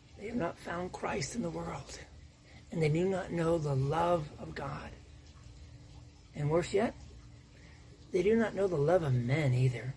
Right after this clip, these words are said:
They've learned that this is a dog-eat-dog world and that only through their effort can they hope for a constructive life. They lack the understanding of a caring and a loving God.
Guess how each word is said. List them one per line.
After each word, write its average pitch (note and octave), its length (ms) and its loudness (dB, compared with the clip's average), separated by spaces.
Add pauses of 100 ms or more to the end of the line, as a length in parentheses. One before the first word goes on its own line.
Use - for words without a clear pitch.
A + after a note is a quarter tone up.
(680)
They've E3 180 2
learned A#3+ 640 8
that F#3 200 -2
this G#4 200 10
is F3+ 120 4
a D#3 60 -2
dog-eat-dog G3 1200 -2
world G3+ 340 6
and E3+ 120 2
that D#3 120 0
only A#3+ 360 2
through A3+ 240 2
their G3+ 280 6
effort C#3 380 2 (840)
can F#3+ 140 -8
they D#3 120 0
hope C#3 280 4
for D#3 240 -2
a C3+ 60 0
constructive D3 640 -10
life. - 360 -14 (1300)
They A3+ 140 -4
lack F#3+ 480 2
the - 140 -6
understanding D#3 800 -2 (340)
of C3 80 -2
a B2+ 60 0
caring D3+ 640 -2 (600)
and C#3 120 0
a C3+ 40 4
loving B2 320 2
God. C3 340 -2